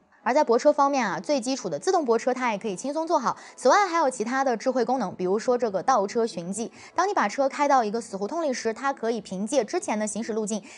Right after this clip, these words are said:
以及感知避让周围的障碍，退回到更好驾驶的路口。也支持记忆泊车功能，让车辆牢牢记住你的常用车位，下一次帮你自动泊车。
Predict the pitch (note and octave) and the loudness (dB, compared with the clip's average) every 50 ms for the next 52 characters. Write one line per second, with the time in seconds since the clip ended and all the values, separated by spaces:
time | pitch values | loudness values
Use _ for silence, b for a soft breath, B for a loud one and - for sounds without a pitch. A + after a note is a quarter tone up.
0 | B B G#3 G3+ F#3+ F3+ - A3+ A#3+ - A#3 F#3 F3 F3+ F3+ - B3 C4+ C#4 - | B B -2 -2 -2 -4 -6 -4 -2 -2 -2 -2 -2 -4 -6 -4 -2 -2 0 0
1 | D#4 C4+ C4+ B3 A3 G#3 - C4+ C#4+ G#3+ F#3 F#3+ F#3+ - C4 A3 G3+ G3+ E3 - | 2 4 4 4 4 4 4 4 6 6 4 2 2 2 0 0 0 0 -2 -4
2 | - - F#4+ D#4+ C4 - F#3+ F3+ F#3 A#3 G#3+ F#3+ - D#4+ E4 D4 A3+ - F#3+ D3+ | -4 -2 -2 -2 -2 -2 -2 0 2 2 2 2 0 -4 -8 -8 -6 -6 -6 -6
3 | C3+ - C4 A#3+ A3 G3+ - F#3+ E3 F3+ G3+ A3+ G#3+ - G3 E3+ - B B B | -4 -2 -2 -2 -2 -2 -4 -6 -4 -2 -2 -2 -2 -2 -2 -2 -4 B B B
4 | B B B A3 G#3+ G#3 G3+ - F#4 F#4+ - - A3 G3+ G3+ - - F#4 D#4 A3+ | B B B 0 0 0 2 0 0 0 0 0 -2 -2 -2 -2 -2 -2 -2 -2
5 | A3+ A#3+ A3 F#3+ F#3+ F#3+ G3+ - D4+ D4 - D4+ D#4 C#4 F#3+ F3+ - B B B | -2 -6 -6 -4 -2 -2 0 0 0 2 2 2 2 0 -2 -6 -8 B B B
6 | - C4+ C4 B3 - - - D4 D4+ D4 C4 A#3 G3 E3 D#3 F#3 G#3 F#3+ G3 G#3 | 2 2 2 2 0 2 4 6 6 6 4 2 2 0 2 2 2 2 0 -2
7 | - C4+ B3 G3+ G#3 G3 G3 F3+ D3+ D#3 D#3 - - - F3 F3+ G#3 A3 G#3 G3+ | -4 -6 -6 -6 -4 -6 -6 -6 -6 -8 -10 -10 -10 -12 -10 -8 -6 -6 -6 -4
8 | - B3+ A#3+ B3+ A3+ D#3 G3+ - G4 F#4+ D#4+ C#4+ C4 - - B3 F#3+ - C4 A#3 | 0 2 4 4 4 4 2 -2 -4 -4 -4 -4 -6 -6 -4 -6 -4 -2 -2 -2
9 | A#3+ B3 A3+ F3+ D3+ - - B3 A#3 A3+ G3+ G3 A3+ - D4 C#4 | -2 -4 -4 -6 -8 -8 -6 -4 -4 -2 -2 -2 4 6 8 8